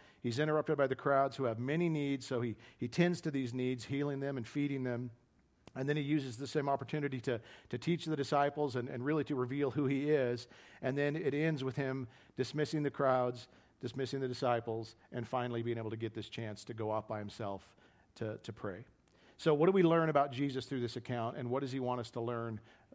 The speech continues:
uh, for ourselves? Uh, I'm gonna talk about four things. First one is that Jesus is compassionate. The second one is that Jesus wants to involve us in the work that he's doing.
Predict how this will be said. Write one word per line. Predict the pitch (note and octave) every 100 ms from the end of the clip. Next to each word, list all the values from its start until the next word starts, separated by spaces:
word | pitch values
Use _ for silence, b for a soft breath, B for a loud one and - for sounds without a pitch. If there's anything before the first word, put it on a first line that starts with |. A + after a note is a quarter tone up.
| -
uh, | G#2+
for | G#2 C3
ourselves? | A2+ A2 B2 G2 E2+ - B B B
Uh, | - -
I'm | C3
gonna | B2+ B2+ -
talk | C#3+
about | C3 A#2+
four | - C#3+ C#3+
things. | D3+ B2+ G#2+ G#2 - -
First | - D3 C#3
one | D#3
is | A#2+
that | B2 B2
Jesus | A2+ D3 C3+ C#3+ - - _
is | - B2+
compassionate. | - A#2+ B2+ G#2+ - B2 D3 - b b b b
The | A#2+
second | - - E3
one | C3
is | B2+ A#2+
that | B2+ B2
Jesus | C#3 C3+ B2+
wants | C#3+ C#3 -
to | C#3
involve | A#2+ A2+ C3+ D#3 B2
us | A#2 C3 - - - -
in | A#2+
the | A#2
work | B2+ F3 E3+
that | A#2+
he's | G#2
doing. | - G2+ G2+ D3